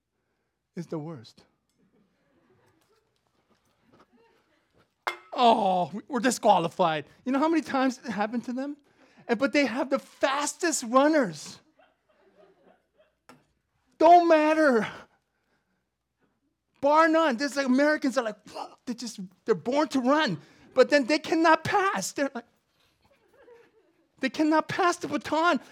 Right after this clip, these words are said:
and it falls to the ground, and the race is over. When the Bible says, "Run the race," it's not talking about you only. The Bible is saying, "Run the race." He's saying,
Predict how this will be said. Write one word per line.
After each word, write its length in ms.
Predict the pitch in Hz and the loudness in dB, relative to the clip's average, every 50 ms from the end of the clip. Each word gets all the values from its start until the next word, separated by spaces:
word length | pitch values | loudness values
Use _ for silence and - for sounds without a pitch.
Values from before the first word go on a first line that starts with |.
| - _ | -10 _
and 140 | 302 277 285 | -4 -2 -2
it 80 | 262 | -4
falls 400 | - - 302 302 311 311 302 302 | -4 0 2 4 4 4 4 2
to 80 | - 294 | -2 -6
the 80 | 285 262 | -6 -2
ground, 340 | 226 269 285 294 277 233 - - - - _ - | 0 2 4 4 4 2 -2 -8 -18 -14 _ -4
and 120 | 202 202 | -2 0
the 100 | 214 202 | 0 0
race 280 | 196 202 220 233 - 214 | 2 2 0 0 -2 -6
is 160 | 208 175 220 | -8 -6 -2
over. 440 | 202 190 196 175 170 175 135 123 - _ _ _ _ _ _ _ _ _ _ _ _ | 0 0 0 0 -2 -6 -8 -8 -12 _ _ _ _ _ _ _ _ _ _ _ _
When 140 | - 180 180 | -6 -4 -4
the 80 | 185 | -4
Bible 480 | 165 151 202 208 240 262 285 277 285 277 | -2 0 0 2 2 2 4 4 2 2
says, 380 | - - - 208 202 175 147 151 | 0 -2 -4 -2 -2 -2 -4 -8
"Run 480 | 165 156 156 165 180 226 247 277 302 285 | -14 -14 -14 -4 0 0 0 2 0 0
the 100 | 294 269 | -2 -2
race," 400 | 214 208 220 233 226 180 - - 196 | 0 0 0 0 0 0 -4 -6 -10
it's 80 | 170 | -6
not 180 | 254 311 349 - | -4 -4 -4 -4
talking 260 | - 320 311 359 330 | -6 -6 -4 -4 -4
about 260 | 311 302 294 302 381 | 0 0 0 0 -2
you 260 | 262 254 294 339 359 370 | -2 -2 0 0 2 0
only. 520 | 339 320 302 262 226 196 156 143 117 - _ _ _ _ _ _ _ _ _ _ _ _ _ _ _ _ _ _ _ _ | 0 0 0 -2 -2 -2 -4 -4 -8 -12 _ _ _ _ _ _ _ _ _ _ _ _ _ _ _ _ _ _ _ _
The 80 | 269 208 | -12 -4
Bible 420 | - 277 294 339 349 339 339 320 | -2 2 4 4 4 4 4 2
is 100 | 302 - | 2 0
saying, 360 | - 311 302 254 233 220 214 | -2 -2 -2 -2 -2 -4 0
"Run 260 | 269 330 359 381 403 | 4 4 4 4 4
the 120 | 392 370 349 | 2 2 0
race." 800 | 302 285 320 349 381 381 359 254 180 - - - - - - - _ _ _ _ _ _ _ _ _ _ _ _ _ _ _ _ _ _ _ _ _ _ _ _ _ _ _ _ _ _ _ _ _ _ _ _ | 2 2 2 2 4 4 2 2 0 -4 -10 -10 -12 -14 -18 -20 _ _ _ _ _ _ _ _ _ _ _ _ _ _ _ _ _ _ _ _ _ _ _ _ _ _ _ _ _ _ _ _ _ _ _ _
He's 200 | - 294 302 277 | -2 -2 -2 -2
saying, 240 | - 370 349 330 | 0 0 0 0